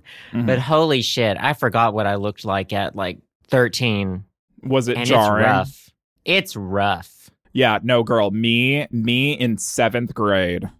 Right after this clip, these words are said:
Speaker 1: specifically, there are, like, pics of, like, 'cause that's the year that I, I went with, with my uncle and we went to China. China. We went to China. Um, 'cause he worked for Hewlett Packard at the time, and I've told the story many times, but I got to go for, like, three weeks.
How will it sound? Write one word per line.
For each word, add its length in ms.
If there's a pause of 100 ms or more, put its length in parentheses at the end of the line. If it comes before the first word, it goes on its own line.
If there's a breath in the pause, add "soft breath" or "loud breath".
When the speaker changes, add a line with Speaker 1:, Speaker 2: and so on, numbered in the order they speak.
(360)
Speaker 1:
specifically, 1200
there 260
are, 80
like, 260
pics 280
of, 160
like, 160 (420 soft breath)
'cause 200
that's 260
the 100
year 240
that 120
I, 220
I 80
went 200
with, 220
with 180
my 120
uncle 320
and 80
we 80
went 180
to 60
China. 560 (240)
China. 540 (420 soft breath)
We 120
went 200
to 80
China. 760 (460)
Um, 340
'cause 160
he 60
worked 240
for 100
Hewlett 240
Packard 320
at 80
the 60
time, 520
and 180
I've 100
told 180
the 60
story 220
many 180
times, 340
but 200 (440)
I 80
got 160
to 60
go 160
for, 120
like, 140
three 160
weeks. 420